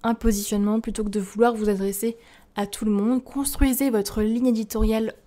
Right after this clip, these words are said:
autour de ça. Mettez le focus sur l'engagement plutôt que la vente. Donc pensez à créer du contenu qui est éducatif, qui est divertissant en même temps,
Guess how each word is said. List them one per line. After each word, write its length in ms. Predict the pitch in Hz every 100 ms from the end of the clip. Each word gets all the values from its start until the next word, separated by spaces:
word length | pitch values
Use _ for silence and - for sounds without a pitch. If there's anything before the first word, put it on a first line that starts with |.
| -
autour 580 | 277 277 269 269 262 - _ _ -
de 140 | 208 208
ça. 280 | - 190 - - - - - -
Mettez 280 | 233 269 285
le 60 |
focus 680 | 262 262 - 247 247 - - _ _ -
sur 540 | - - 220 220 - -
l'engagement 720 | 214 220 233 240 226 214 226 - _ _
plutôt 280 | - 226 226
que 120 | 214
la 160 | 196
vente. 440 | 190 208 285 294 202
Donc 180 | 202 190
pensez 260 | 214 -
à 80 | 220
créer 220 | 202 214
du 120 | 196
contenu 380 | 190 202 - 220
qui 160 | 220 202
est 100 | -
éducatif, 600 | 196 208 208 202 220 208
qui 340 | - 202 180
est 40 | 170
divertissant 680 | 208 208 - - - 240 -
en 80 | -
même 160 | 190 185
temps, 220 | 220 285